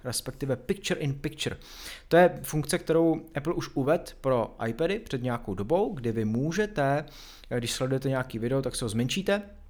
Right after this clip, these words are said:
do takový jakoby kompaktního zobrazení. No a teďka můžete cokoliv dalšího dělat na iPadu a to video vám zůstává na vrchu pořád v nějaký malinký obrazovce. Vy s tou obrazovkou můžete šoupat, dát si ji do jakýhokoliv rohu,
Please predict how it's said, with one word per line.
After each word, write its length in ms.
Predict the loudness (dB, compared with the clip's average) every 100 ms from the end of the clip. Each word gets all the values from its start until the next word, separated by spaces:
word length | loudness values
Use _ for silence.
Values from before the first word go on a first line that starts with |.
| -20 -20 -20 -20 -14 -6
do 120 | -4
takový 260 | -4 -2
jakoby 260 | -2 0 -4
kompaktního 520 | -2 0 0 0 -2
zobrazení. 580 | 0 2 2 2 0 -2 -6 -16 -4
No 80 | 2
a 60 | 4
teďka 260 | 2 2
můžete 300 | 2 2 0
cokoliv 480 | 2 2 4 4 6
dalšího 520 | 4 2 2 -2 0
dělat 280 | 0 0 0
na 200 | -2 -2
iPadu 420 | -2 2 2 2 -2 -8
a 60 | -2
to 140 | 2
video 320 | 4 6 6 6
vám 220 | 4 2
zůstává 640 | -2 -4 0 0 2 2
na 120 | 2
vrchu 280 | 2 2 -2
pořád 540 | -2 2 4 2 0 -4
v 80 |
nějaký 340 | -2 -4 -2 -4
malinký 720 | -2 -4 0 2 2 0 -2
obrazovce. 640 | 0 2 2 0 -2 -6 -6
Vy 60 | -4
s 40 |
tou 120 | 0
obrazovkou 460 | 2 4 2 2 -2
můžete 280 | -2 -4 -6
šoupat, 480 | -6 0 0 0 -10 -18 -18 -10
dát 240 | -2 -2 -2
si 100 | -4
ji 60 |
do 100 | 2
jakýhokoliv 720 | 2 2 0 0 0 0 -2 2
rohu, 480 | 4 6 6 4